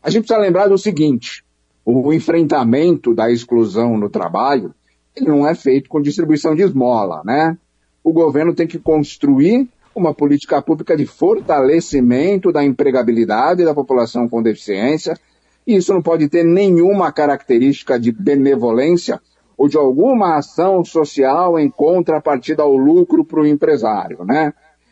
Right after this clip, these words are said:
A, a inclusão no trabalho, ela não é um favor pra pessoa com deficiência, mas ela é uma obrigação do poder público, né?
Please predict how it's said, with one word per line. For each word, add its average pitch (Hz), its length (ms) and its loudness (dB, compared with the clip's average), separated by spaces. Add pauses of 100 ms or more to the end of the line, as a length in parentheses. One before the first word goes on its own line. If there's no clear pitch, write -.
(120)
A, 127 260 0
a 156 40 2
inclusão 156 340 0
no 165 80 0
trabalho, 147 380 0
ela 190 120 2
não 240 200 0
é 165 160 2
um 131 120 0
favor 117 640 -2
pra 95 200 -8
pessoa 113 520 -2
com 110 240 -4
deficiência, 110 600 -2
mas 92 100 -12
ela 101 120 -2
é - 20 -2
uma 143 80 0
obrigação 175 580 0
do 180 80 0
poder 196 300 0
público, 123 460 0
né? 143 220 0